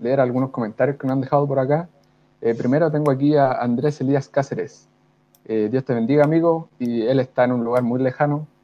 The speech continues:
no me acuerdo el nombre. Y abajo nuestra hermana Mariela. Eh, Dios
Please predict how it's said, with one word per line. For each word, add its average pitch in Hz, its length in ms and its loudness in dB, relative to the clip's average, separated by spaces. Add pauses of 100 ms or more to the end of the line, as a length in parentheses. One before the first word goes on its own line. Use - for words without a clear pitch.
(120)
no 113 100 -4
me 110 60 -2
acuerdo 127 280 0
el 127 100 -2
nombre. 135 320 -2 (760)
Y 113 240 0
abajo 120 840 2
nuestra 120 340 -2
hermana 127 300 -2
Mariela. 151 540 0 (320)
Eh, 110 240 0
Dios 151 360 0